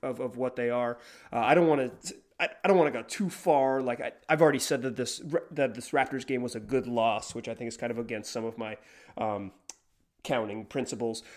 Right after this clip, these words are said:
But, but, but I think, and I don't wanna go too far in this Hornets game is what I'm trying to say, but I, I, I think this was another really good sign for this team. You know, they're five and one on this road trip.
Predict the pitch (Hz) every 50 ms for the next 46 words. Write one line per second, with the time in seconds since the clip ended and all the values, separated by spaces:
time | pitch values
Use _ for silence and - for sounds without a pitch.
0 | - _ - 151 - - - - - - _ _ _ _ _ - 180 202 208 -
1 | - - 185 165 185 190 190 208 208 - - 240 220 226 - - - 170 175 180
2 | 185 180 175 165 151 156 156 156 - 185 170 - 175 160 147 143 139 131 - 214
3 | 190 151 - - 131 120 120 135 127 120 120 - 123 120 120 - 190 175 156 135
4 | 143 - - - - - - - _ - 208 233 226 233 196 - 285 277 277 247
5 | 226 - - 214 175 180 156 160 160 160 147 127 117 135 147 135 139 127 - -
6 | 139 131 123 - - - - - 117 113 110 104 - 62 - - - - - -
7 | - - - 127 123 123 123 117 113 120 117 - - - - 185 175 175 185 180
8 | 165 156 147 120 117 131 131 131 127 127 120 117 113 113 - - 120 120 120 117
9 | - - 123 110 110